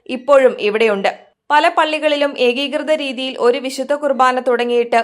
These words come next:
ഒരറിയിപ്പും ഇല്ലാതെ വിശുദ്ധ കുർബാന നിർത്തിയ പള്ളികളുമുണ്ട്. ഇത്തരം വിഷയങ്ങൾ പാംബ്ലാനി പിതാവിനെ അറിയിച്ചുവെങ്കിലും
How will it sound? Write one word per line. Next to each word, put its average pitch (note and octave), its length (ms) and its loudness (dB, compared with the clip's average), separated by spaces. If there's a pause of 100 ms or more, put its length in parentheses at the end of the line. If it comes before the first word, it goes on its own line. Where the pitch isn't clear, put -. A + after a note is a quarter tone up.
(120)
ഒരറിയിപ്പും B3+ 640 0 (120)
ഇല്ലാതെ A#3 340 2 (200)
വിശുദ്ധ B3+ 340 -4
കുർബാന A#3+ 480 2
നിർത്തിയ A3+ 400 -4
പള്ളികളുമുണ്ട്. G#3 640 -2 (560)
ഇത്തരം D4 340 -2
വിഷയങ്ങൾ C4+ 420 -2 (120)
പാംബ്ലാനി B3+ 520 0
പിതാവിനെ B3 400 0 (120)
അറിയിച്ചുവെങ്കിലും A3+ 720 -4